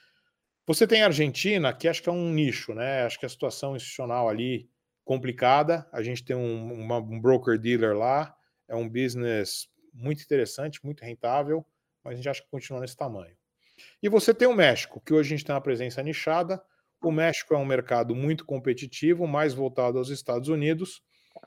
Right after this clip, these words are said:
mas que a gente tá com uma presença lá e em algum momento pode estudar crescer lá.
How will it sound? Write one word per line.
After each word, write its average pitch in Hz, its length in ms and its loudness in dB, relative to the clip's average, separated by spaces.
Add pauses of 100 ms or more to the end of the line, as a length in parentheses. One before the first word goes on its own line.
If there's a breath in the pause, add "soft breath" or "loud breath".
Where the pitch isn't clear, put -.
(300 loud breath)
mas 285 240 -2
que - 80 2
a 220 60 6
gente 185 180 4
tá 175 140 6
com - 100 -2
uma 165 80 8
presença 156 520 0
lá 175 360 2
e 240 80 -8
em 208 180 -6
algum 170 500 2
momento 151 560 -4
pode 131 600 -2
estudar 123 480 -4
crescer 127 320 -8
lá. 101 220 -6